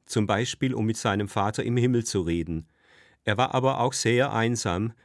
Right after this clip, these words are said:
als ihn seine Freunde im Garten Gethsemane vor der Festnahme allein ließen.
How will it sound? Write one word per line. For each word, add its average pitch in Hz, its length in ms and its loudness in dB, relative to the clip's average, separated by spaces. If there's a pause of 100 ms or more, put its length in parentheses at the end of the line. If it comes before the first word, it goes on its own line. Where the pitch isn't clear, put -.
als 104 180 -2
ihn 127 80 2
seine 104 300 0
Freunde 120 400 0
im 120 140 -2
Garten 113 280 0
Gethsemane 117 680 0
vor 104 180 -2
der 107 120 -2
Festnahme 98 600 -2
allein 90 380 0
ließen. 76 460 -8